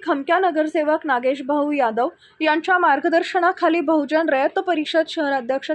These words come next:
किशोर खिलारे, यादव नाथा यादव, त्याचबरोबर जयंती समितीचे अध्यक्ष दत्तात्रय यादव, उपाध्यक्ष महादेव वाघमारे, युवक नेते लोकेश अप्पा यादव यांच्या संकल्पनेतून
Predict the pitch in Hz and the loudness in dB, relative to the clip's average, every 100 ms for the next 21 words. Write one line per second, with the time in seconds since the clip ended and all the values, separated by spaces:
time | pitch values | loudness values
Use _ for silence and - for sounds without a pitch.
0 | 302 262 277 262 302 254 220 240 - - | -6 -6 -4 -4 -4 -4 0 -2 -2 -2
1 | 262 302 254 - 269 262 226 269 - _ | 0 2 0 0 -2 0 2 0 0 _
2 | _ _ 302 330 320 370 370 381 302 302 | _ _ 2 2 2 2 2 2 2 0
3 | 339 415 415 349 339 349 381 302 240 311 | 2 2 2 0 -2 -2 2 0 0 -4
4 | - 359 277 269 277 277 285 285 240 262 | -2 -2 -2 0 -2 0 0 2 2 2
5 | 311 - - 277 262 294 - 320 302 254 | 0 -2 0 0 0 -2 -2 0 0 0
6 | 262 277 254 226 247 262 339 _ - - | 0 2 0 0 -2 -2 -4 _ -16 -4
7 | 320 339 392 403 392 392 381 - 285 294 | 0 0 0 -2 0 0 0 0 -2 0
8 | 339 370 - - 269 - 302 311 262 277 | 0 -2 -4 -6 -4 -2 0 2 2 2
9 | 320 285 277 311 311 254 240 311 381 381 | 0 -2 -2 -2 -2 -6 -2 -2 0 0
10 | 262 254 | -2 -4